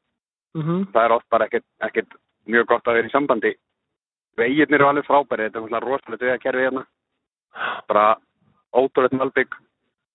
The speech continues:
Speaker 2: ótrúlega skemmtilegt, flest, Kansas, kannski ekki, svo skemmtilegt,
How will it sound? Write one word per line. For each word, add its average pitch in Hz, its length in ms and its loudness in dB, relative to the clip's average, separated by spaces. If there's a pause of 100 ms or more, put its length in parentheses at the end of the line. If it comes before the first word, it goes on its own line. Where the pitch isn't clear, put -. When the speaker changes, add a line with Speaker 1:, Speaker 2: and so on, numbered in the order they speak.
(1160)
Speaker 2:
ótrúlega 123 380 2
skemmtilegt, - 640 -4 (280)
flest, 143 260 0 (520)
Kansas, 131 380 0 (320)
kannski 127 240 0
ekki, 135 220 -2 (100)
svo 135 220 2
skemmtilegt, 139 420 0